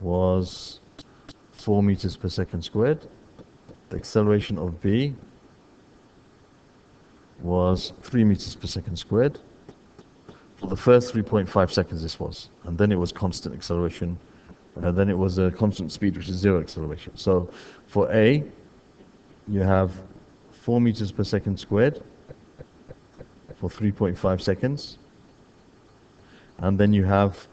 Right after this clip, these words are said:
um, zero meters per second squared for the, uh,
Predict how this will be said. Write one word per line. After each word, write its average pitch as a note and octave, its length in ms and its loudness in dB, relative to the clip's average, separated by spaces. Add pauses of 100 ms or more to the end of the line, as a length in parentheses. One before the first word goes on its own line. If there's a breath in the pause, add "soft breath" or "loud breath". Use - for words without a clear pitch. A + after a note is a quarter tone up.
(380 loud breath)
um, F2+ 420 0
zero G#2+ 440 6
meters G#2 320 2
per F#2+ 140 -6
second F#2 280 -2
squared A#2+ 460 0 (880)
for A2 460 -2 (320)
the, - 80 -12 (200)
uh, F2+ 160 2